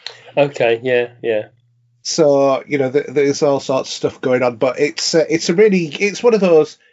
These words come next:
Speaker 2: you know, happy feel good kind of movies.
Speaker 1: Mm.
Speaker 2: Uh, you know, it, it's, uh, the type of thing that you would watch with your missus, which is exactly what I did do.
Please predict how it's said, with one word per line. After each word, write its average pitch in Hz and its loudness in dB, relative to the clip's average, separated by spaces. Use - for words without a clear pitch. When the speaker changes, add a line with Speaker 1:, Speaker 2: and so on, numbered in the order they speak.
Speaker 2:
you 170 -6
know, 135 0
happy - -8
feel 139 -4
good 139 -2
kind 131 -4
of 127 -4
movies. 139 0
Speaker 1:
Mm. 113 -8
Speaker 2:
Uh, 131 2
you 143 -6
know, 135 0
it, 107 -4
it's, - -8
uh, 147 4
the 139 -2
type 151 -2
of 139 -6
thing 139 -4
that 131 -4
you 131 -10
would 135 0
watch - -6
with 131 -6
your 127 -6
missus, 131 -4
which - -2
is 143 -2
exactly 131 -4
what 120 -4
I 123 0
did 117 -4
do. 120 -2